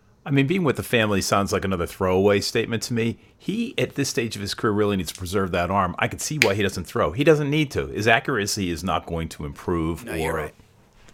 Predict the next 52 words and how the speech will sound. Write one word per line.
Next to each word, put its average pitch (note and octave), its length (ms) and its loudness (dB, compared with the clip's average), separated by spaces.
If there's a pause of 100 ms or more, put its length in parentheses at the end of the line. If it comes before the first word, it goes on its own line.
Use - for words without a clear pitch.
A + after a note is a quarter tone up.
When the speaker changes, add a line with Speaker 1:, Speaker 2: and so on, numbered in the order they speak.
Speaker 1:
I G2+ 60 -6
mean, E2 220 -4
maybe A2+ 240 2
decline G2+ 600 2
with F2+ 180 0
the F2+ 140 0
injury, G2+ 380 0
but E2 280 0 (440)
he G2+ 140 -2
was E2+ 160 -4
resting. A2+ 380 4
But, F2+ 140 -2
like, F#2+ 280 -2
who's B2 340 -4
he? B2 220 4
Speaker 2:
Yeah. G#2+ 140 0 (220)
Speaker 1:
Wh-, - 140 -10
wh-, B2 180 -2
what C3+ 140 6
are C#3+ 40 8
you C3+ 80 4
trying A2+ 260 6
to G2+ 40 2
gain? F#2 300 2
Timing? A#2+ 580 0 (380)
That C3 160 6
won't A#2 160 4
even, G2+ 160 0
I A2+ 60 -2
mean, G2 340 2
y-, G#2 120 -16 (580)
y-, - 140 -12 (100)
you B2 160 2
need C#3+ 140 4
to G2 40 -6
be A2 80 2
with G2 220 2
the F2+ 120 4
players F#2+ 360 2
you're F#2+ 40 -8
gonna F2+ 140 -4
play B2 220 4
with, G2+ 180 4
I F2 80 4
would D#2+ 140 -2
imagine, E2+ 420 -2
to D#2+ 60 -8
get D#2 180 -6
your D#2 120 -12
timing E2+ 440 0
down. C#2 220 -6
So E2+ 320 -2